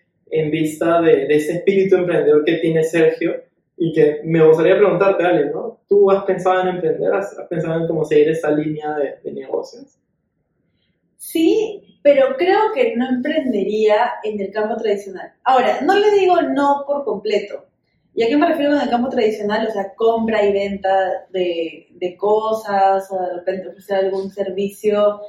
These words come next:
Speaker 2: tradicional en el sector turismo, que para esto, dato random, yo estudio turismo, mi familia se dedica a eso también. Entonces,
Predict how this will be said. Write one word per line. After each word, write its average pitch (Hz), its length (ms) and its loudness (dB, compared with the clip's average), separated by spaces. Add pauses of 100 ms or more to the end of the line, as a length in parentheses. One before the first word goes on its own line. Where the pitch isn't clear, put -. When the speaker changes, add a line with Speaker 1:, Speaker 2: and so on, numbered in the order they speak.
(240)
Speaker 2:
tradicional 196 540 -2
en 202 60 -4
el 202 80 -4
sector 196 260 -6
turismo, 226 480 -2
que 208 80 -6
para 185 320 0
esto, 202 440 -2
dato 196 240 -2
random, 202 400 -2
yo 196 100 -6
estudio 190 280 -6
turismo, 196 580 -8 (360)
mi 202 80 -4
familia 208 340 -2
se 208 60 -6
dedica 202 380 0
a 208 80 2
eso 208 140 -4
también. 190 300 -4
Entonces, 208 560 -2